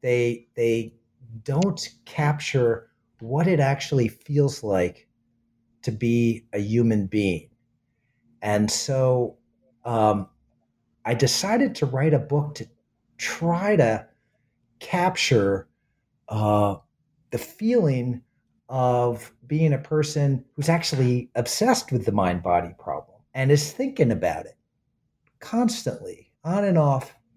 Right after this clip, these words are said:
through the course of a day, uh, as a way, I think, I hope, of contributing to the literature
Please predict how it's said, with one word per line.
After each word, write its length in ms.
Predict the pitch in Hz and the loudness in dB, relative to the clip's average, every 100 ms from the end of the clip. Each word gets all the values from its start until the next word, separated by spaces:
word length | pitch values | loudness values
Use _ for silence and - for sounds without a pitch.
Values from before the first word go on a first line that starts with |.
| _ | _
through 180 | 160 139 | 0 2
the 100 | 113 | 2
course 400 | - 151 147 143 | 2 2 4 2
of 140 | 104 | 0
a 60 | 95 | -2
day, 440 | - 90 71 - _ _ _ _ _ _ _ _ _ - | 0 0 0 -10 _ _ _ _ _ _ _ _ _ -8
uh, 320 | 120 117 120 - _ _ _ _ _ | 0 0 0 -4 _ _ _ _ _
as 300 | 160 202 226 | -2 0 0
a 60 | 180 | 2
way, 360 | 165 151 147 - | 4 4 2 -2
I 260 | - 233 254 | -2 0 0
think, 480 | - 85 80 92 - | -4 -4 -2 -4 0
I 140 | 117 | 2
hope, 640 | 98 - 175 170 127 - _ _ _ | 2 0 2 4 2 -4 _ _ _
of 200 | 123 123 | -2 -2
contributing 920 | - 127 110 - 180 139 110 101 98 95 _ _ _ _ _ - | -2 -4 -2 0 2 2 -2 -6 -10 -12 _ _ _ _ _ -8
to 320 | 143 131 123 | -2 0 0
the 100 | 120 | -2
literature 840 | 104 117 123 110 - 107 98 95 | -2 0 2 0 0 0 2 0